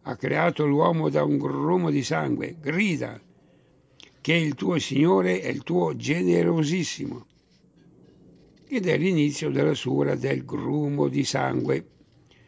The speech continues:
il novantasei, la prima che fu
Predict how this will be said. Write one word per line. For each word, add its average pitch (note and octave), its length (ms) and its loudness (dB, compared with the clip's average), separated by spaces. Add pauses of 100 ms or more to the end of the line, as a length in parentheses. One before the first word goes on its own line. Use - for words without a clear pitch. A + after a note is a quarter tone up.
(540)
il A2+ 100 -12
novantasei, A#2+ 840 -2 (520)
la D3+ 220 4
prima A3 420 2
che D#3 160 -4
fu D3 500 -2